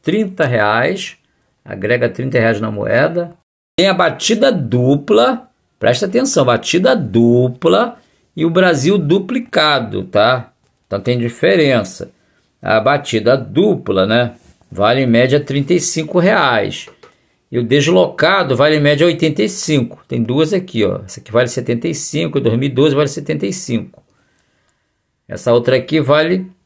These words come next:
oitenta e cinco, tá? De, do ano dois mil é mais valiosa. Então, mais uma vez aqui, ó. Batida dupla, essa que eu mostrei que eu tenho, e essa aqui, Brasil deslocado.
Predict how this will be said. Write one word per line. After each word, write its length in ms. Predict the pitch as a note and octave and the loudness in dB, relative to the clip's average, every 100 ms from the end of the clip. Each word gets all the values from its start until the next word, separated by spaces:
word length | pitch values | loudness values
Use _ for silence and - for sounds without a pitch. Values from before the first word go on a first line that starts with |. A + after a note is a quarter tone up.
| - | -4
oitenta 400 | C3+ D3 C#3+ F3 | -2 0 0 -2
e 60 | |
cinco, 520 | F3+ - B2+ G2 - _ _ _ _ _ _ | -2 -2 -2 -4 -10 _ _ _ _ _ _
tá? 380 | G#2 G#2 A2+ G2 | -6 -4 -4 -8
De, 160 | B2 A2 | -12 -12
do 240 | - B2+ | -4 2
ano 160 | C3+ C3 | 2 4
dois 240 | E3+ A#2 | 2 2
mil 280 | B2 B2+ D#3+ | 0 2 2
é 40 | |
mais 180 | D#3+ D#3 | 2 0
valiosa. 720 | D3+ F#3+ E3+ A#2+ G#2+ - - - - _ - | 2 2 4 2 0 -6 -16 -20 -20 _ -8
Então, 280 | A2+ B2+ | -6 -4
mais 240 | A2+ A#2 A#2+ | -4 -4 -2
uma 180 | D#3+ C#3+ | -2 0
vez 220 | D3+ D3+ | 0 0
aqui, 240 | D#3 C#3 | -2 2
ó. 180 | G#2 - - _ _ _ _ | 0 0 -10 _ _ _ _
Batida 480 | - - - C#3 G3+ | -6 -6 -2 0 0
dupla, 360 | D#3 F3 D#3 C#3+ | 4 2 4 0
essa 120 | - | 0
que 60 | |
eu 40 | C3+ | -2
mostrei 300 | C3 C#3 B2 | -2 -2 -2
que 60 | |
eu 80 | C#3 | -2
tenho, 400 | D#3 E3 E3 F3+ | -2 0 0 0
e 80 | F3 | 0
essa 180 | D#3+ F3 | 0 -4
aqui, 460 | - D#3+ F3 F#3 - | -8 -6 -4 -6 -10
Brasil 380 | - C3 B2 A#2 | -2 0 0 -4
deslocado. 800 | C#3 C#3+ F3+ F#3+ - B2+ A2+ G2+ | -6 -4 -2 -2 0 0 -2 -6